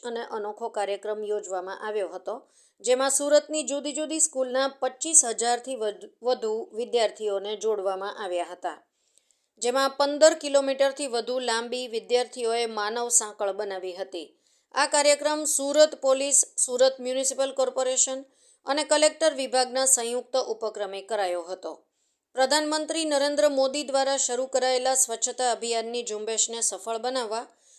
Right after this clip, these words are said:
અને સ્વચ્છતા સામેનો સારો સંદેશો વહેતો કરવા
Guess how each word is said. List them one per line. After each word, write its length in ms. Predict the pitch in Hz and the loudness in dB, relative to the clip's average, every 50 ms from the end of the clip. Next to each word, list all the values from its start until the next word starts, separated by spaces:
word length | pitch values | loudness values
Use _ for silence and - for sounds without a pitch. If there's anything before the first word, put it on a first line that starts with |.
| _ _ - | _ _ -4
અને 180 | 262 285 311 302 | -2 0 4 4
સ્વચ્છતા 640 | 294 - 285 294 302 294 - - 320 320 320 320 320 | 6 6 6 4 2 2 2 0 0 2 2 4 4
સામેનો 460 | - - 247 233 233 247 254 254 262 269 | 4 4 4 2 -2 -2 -2 -2 0 0
સારો 320 | 262 - 220 208 220 240 240 | 0 0 0 -2 -2 0 0
સંદેશો 560 | - 226 208 214 220 220 226 226 - 240 233 220 | 0 -2 -2 -4 -6 -6 -4 -4 -4 -4 -4 -4
વહેતો 320 | 202 202 202 202 247 240 | -4 -4 -4 -4 -4 -4
કરવા 380 | 240 247 233 233 240 254 262 | -4 -4 -6 -4 -4 -6 -6